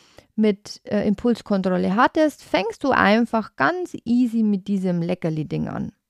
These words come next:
Wenn dein Hund jetzt schon ein bisschen profimäßiger unterwegs ist und einen Sitz oder einen Platz beherrscht, dann baust du langsam Reize ein. Also du gehst ein paar Schritte weg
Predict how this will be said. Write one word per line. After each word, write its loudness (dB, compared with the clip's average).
Wenn 6
dein 6
Hund 4
jetzt 0
schon 4
ein 6
bisschen 0
profimäßiger 4
unterwegs 2
ist 4
und 0
einen 0
Sitz -2
oder -2
einen -2
Platz 2
beherrscht, 2
dann 6
baust 6
du 4
langsam 6
Reize 2
ein. -2
Also 0
du 0
gehst 0
ein 2
paar 0
Schritte -4
weg 2